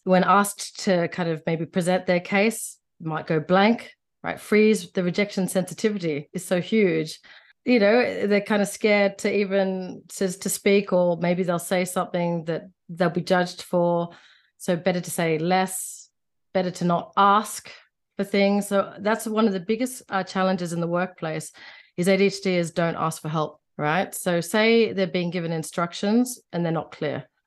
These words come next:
The A D H D er will not ask for clarification, just in case. They always are first to put it on themselves. So if they haven't understood the instructions, they assume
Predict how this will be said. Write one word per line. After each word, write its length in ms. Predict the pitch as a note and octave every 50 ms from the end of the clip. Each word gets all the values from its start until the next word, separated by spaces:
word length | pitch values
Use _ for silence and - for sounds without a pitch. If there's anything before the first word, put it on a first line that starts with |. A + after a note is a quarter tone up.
| _ _ _ _ _ _ -
The 100 | F#3 F#3
A 100 | F#3+ F#3+
D 60 | G#3
H 220 | G3 F#3+ - -
D 180 | - F#3+ F3+ F3
er 160 | E3+ D#3+ -
will 200 | D#3+ E3 E3 E3+
not 400 | E3+ E3+ F3+ F3 E3+ - - - - - - _ _ _ _ _ _ -
ask 480 | E3+ F3 E3 D3+ D#3 - - - - - _ _
for 100 | - D#3+
clarification, 1040 | - - F3 D#3 D3+ D3 D#3+ - - G#3+ G#3+ G#3 G#3+ G#3+ - - G#3+ G#3 G#3 G3+ G3+ - - - - _ _ _ _
just 280 | - A#3 B3 B3+ -
in 80 | B3+ A3+
case. 420 | - - G3+ F#3+ F#3 F#3 - -
They 220 | - - F#3+ F#3+ F#3+
always 480 | G3 G#3+ A3 A3+ A3 G#3+ G#3+ G#3 F3+
are 120 | - - F3+
first 460 | - - - G#3 G3 F#3+ F#3+ - -
to 80 | - F3
put 200 | - - F#3+ F3+
it 100 | F3 F#3
on 140 | F3 E3+
themselves. 640 | E3+ D#3+ D#3+ - - E3+ E3+ F#3 A3 A3 - - - _ _ _ - - - _ _ -
So 220 | - F#3+ F3+ F3
if 240 | E3 F3+ F3 - -
they 160 | A3 A3+ B3+
haven't 240 | B3+ C4 A#3+ A#3 G#3
understood 360 | F#3+ F#3+ E3+ - - F3+ E3+
the 380 | F3 E3 E3 D#3 - - - F#3+
instructions, 540 | E3+ - - F#3+ F#3+ - - A3 G#3 G3
they 160 | - F#3 F3 E3+
assume 520 | E3 - - - G3+ G#3 A#3 C4+ E4+ F4